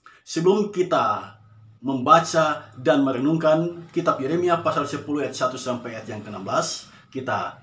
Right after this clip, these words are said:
berdoa. Ya Bapa, Engkaulah sumber hikmat. Kami tidak mungkin dapat mengerti firman-Mu jika Engkau sendiri tidak menyatakannya kepada kami, jika Engkau sendiri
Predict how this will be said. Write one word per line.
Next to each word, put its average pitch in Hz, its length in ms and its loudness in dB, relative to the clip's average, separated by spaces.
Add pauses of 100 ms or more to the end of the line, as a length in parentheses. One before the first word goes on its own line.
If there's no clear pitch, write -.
(120)
berdoa. - 640 -10 (1400)
Ya 113 240 -4
Bapa, 113 640 -4 (960)
Engkaulah 139 400 0
sumber 131 400 -2
hikmat. 95 480 -12 (880)
Kami 117 240 -6
tidak 110 240 -8
mungkin 127 400 -4
dapat - 320 -6
mengerti 117 480 -8
firman-Mu 101 400 -8 (880)
jika 127 320 -6
Engkau 139 400 2
sendiri 123 560 -2 (720)
tidak 127 480 -2
menyatakannya 127 720 -4
kepada - 320 -14
kami, 98 400 -8 (560)
jika 127 320 -8
Engkau 147 240 -2
sendiri 120 640 -4